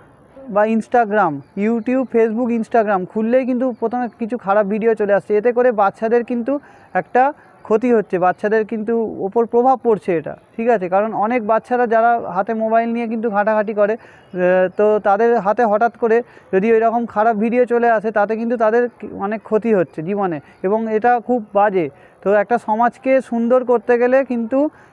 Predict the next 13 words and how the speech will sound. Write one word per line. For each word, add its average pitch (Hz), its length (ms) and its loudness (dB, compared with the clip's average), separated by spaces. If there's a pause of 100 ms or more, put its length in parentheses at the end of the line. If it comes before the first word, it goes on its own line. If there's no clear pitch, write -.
এই 202 120 2
সমস্ত 240 420 -2
জিনিসগুলোকে 240 640 0
নির্মূল 240 420 2
করতে 208 300 0
হবে। 156 220 -2 (420)
ঠিক 220 100 -2
আছে, 196 280 0
সমাজকে 214 440 -2
সুন্দরভাবে 240 640 0
সুরক্ষিত 233 440 -2
বানাতে 220 420 -2
গেলে 247 300 2